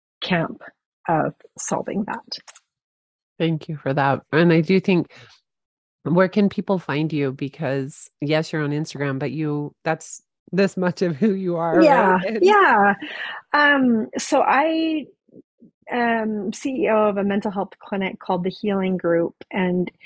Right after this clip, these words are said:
Speaker 1: we can only serve clients in Utah, um, just due to state licensure. So we have a location in Salt Lake, we have a location in American Fork,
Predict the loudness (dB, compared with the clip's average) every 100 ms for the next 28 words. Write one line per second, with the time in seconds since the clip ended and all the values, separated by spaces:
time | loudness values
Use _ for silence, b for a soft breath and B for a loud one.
0 | B B -2 0 0 2 4 6 6 4
1 | 2 2 2 0 -2 0 2 0 0 0
2 | 0 0 -2 0 2 2 0 _ -8 -2
3 | 0 0 -2 -4 -4 -6 -2 0 0 0
4 | 2 2 2 0 -2 -2 2 4 4 0
5 | B B B B -6 2 4 4 4 2
6 | 2 0 2 0 0 0 0 2 0 0
7 | -2 -2 -4 -2 2 2 2 -2 0 2
8 | 2 2 -2 -4 -4 -4 -2 0 -2 -4
9 | -6 2 4 4 0 -6